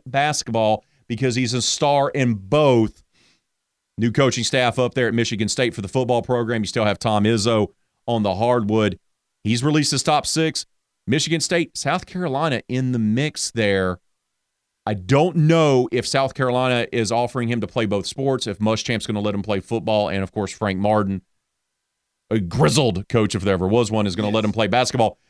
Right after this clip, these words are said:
Speaker 1: But watch out for Keon Coleman. This kid is special.
Speaker 2: And look, Keon Coleman, he is just another freak athlete. I think he's actually better in basketball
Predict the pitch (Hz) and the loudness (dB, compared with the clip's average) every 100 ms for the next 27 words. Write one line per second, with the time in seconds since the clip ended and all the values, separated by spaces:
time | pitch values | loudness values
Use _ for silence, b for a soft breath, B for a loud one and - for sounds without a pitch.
0 | _ - 139 - _ _ _ _ - 95 | _ -2 0 -2 _ _ _ _ -4 -2
1 | 113 120 95 98 - 117 104 95 - 107 | 0 0 -2 -8 -4 0 0 0 0 0
2 | 98 90 95 - 107 98 - 95 92 - | 0 0 -2 -2 -2 -2 -4 -4 -2 -4
3 | - - - 95 87 - - _ - - | -4 -4 -2 -2 -2 -4 -14 _ -18 -16
4 | - 98 98 - - - - - - - | -16 -16 -14 -10 -12 -12 -20 -20 -12 -4
5 | 160 151 147 156 143 143 135 135 _ _ | -2 0 -2 -2 0 0 -4 -8 _ _
6 | _ _ _ _ _ _ 165 151 117 98 | _ _ _ _ _ _ -6 -4 -6 -6
7 | 123 - 107 113 127 117 - 131 - 117 | -6 -4 -2 0 0 -4 -6 -8 -6 -2
8 | 113 113 120 117 117 - _ _ _ _ | -2 -2 -4 -2 -2 -6 _ _ _ _
9 | _ _ - 139 - 254 - 135 117 139 | _ _ -6 -4 -2 -4 -4 -4 -2 -4
10 | - 113 85 71 117 123 101 82 82 107 | -4 -6 -6 -2 0 2 0 -2 -2 -2
11 | - 131 127 127 143 | -4 -4 -2 -2 -4